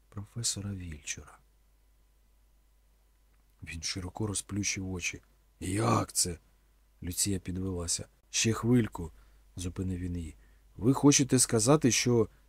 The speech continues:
кохаєте професора і станете його дружиною?" "Так, прошу пана.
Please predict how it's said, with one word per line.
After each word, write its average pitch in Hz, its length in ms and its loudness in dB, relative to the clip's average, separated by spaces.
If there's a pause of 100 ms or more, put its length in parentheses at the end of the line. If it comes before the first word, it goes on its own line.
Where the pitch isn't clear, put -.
(200)
кохаєте 127 640 4
професора 123 800 4
і 113 260 2
станете 135 540 4
його 120 220 6
дружиною?" 120 720 0 (840)
"Так, 123 300 -4
прошу 107 320 -8
пана. 78 360 -14